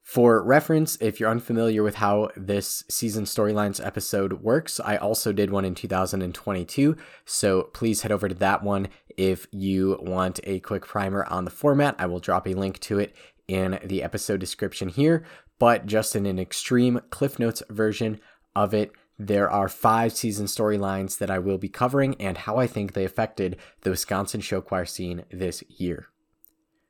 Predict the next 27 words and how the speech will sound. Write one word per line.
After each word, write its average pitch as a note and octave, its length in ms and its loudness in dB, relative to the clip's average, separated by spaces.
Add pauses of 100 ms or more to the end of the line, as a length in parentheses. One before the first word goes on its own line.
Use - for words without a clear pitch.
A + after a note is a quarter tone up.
(320)
Diving B2+ 340 4
right B2 220 4
into A#2+ 420 0
the G#2 140 -2
first D#3+ 460 -2
storyline, B2+ 760 0
and G2+ 220 -4
that A#2+ 240 2
is A2 460 0
starting G#2 380 -2
right F#2 340 4
at D#3+ 80 -2
the A2+ 80 -2
top F#2+ 420 -6
of G2+ 240 0
the - 60 -8
competition - 600 -8
scene, A2+ 440 -2 (360)
Sauk D#3+ 440 4
Prairie B2+ 560 2
and B2+ 340 -2
De A#2+ 100 -2
Pere G2+ 440 0 (280)
are G2+ 260 2
here F#2 360 -2
to E2+ 300 -6
stay. - 340 -8